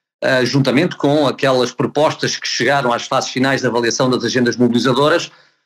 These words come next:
permitirá a Portugal criar aqui um consórcio que liga os principais grupos económicos portugueses, eu diria mesmo talvez os seis ou sete maiores grupos económicos portugueses,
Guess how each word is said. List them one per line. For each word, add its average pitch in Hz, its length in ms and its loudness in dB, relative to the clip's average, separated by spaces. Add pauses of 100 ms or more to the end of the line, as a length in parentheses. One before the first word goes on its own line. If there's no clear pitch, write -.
(100)
permitirá 151 720 2
a 120 80 0
Portugal 147 720 -2
criar 151 320 2
aqui 147 260 0
um 139 120 4
consórcio 156 720 0
que - 100 -16
liga 147 240 2
os 127 100 -4
principais 143 540 -2
grupos 156 300 0
económicos 143 460 0
portugueses, 131 600 -2 (540)
eu 110 80 0
diria 135 260 2
mesmo 143 300 2
talvez 131 320 0
os 123 120 -2
seis 156 200 0
ou 139 80 2
sete 151 280 -2
maiores 135 300 0
grupos 131 220 0
económicos 123 420 0
portugueses, 143 580 0